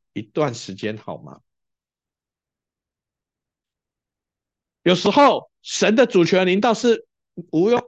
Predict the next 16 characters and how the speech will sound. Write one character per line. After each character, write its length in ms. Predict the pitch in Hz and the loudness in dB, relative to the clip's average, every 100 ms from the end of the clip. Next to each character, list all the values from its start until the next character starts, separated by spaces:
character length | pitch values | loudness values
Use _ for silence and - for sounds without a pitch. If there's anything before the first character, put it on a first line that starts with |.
| _ _ | _ _
没 220 | - 180 233 | -4 -4 -2
办 260 | 302 233 | 0 -2
法 400 | - 143 117 123 _ _ _ _ _ _ _ | -2 -4 -4 -8 _ _ _ _ _ _ _
拉 240 | 196 233 240 | -4 -2 -2
的， 300 | 220 135 - _ | -2 -4 -6 _
或 220 | - 277 | -6 -4
者 260 | 208 135 - _ _ _ _ _ _ _ _ _ | -2 -4 -8 _ _ _ _ _ _ _ _ _
没 160 | 190 269 | -2 0
有 80 | 233 | 2
办 140 | 247 | 0
法 40 | 156 | 0
摇 180 | 151 | -2
动 160 | 190 226 | 0 -2
神 180 | - 131 | -4 -4
的 100 | 147 | -6
手。 240 | - - | -8 -16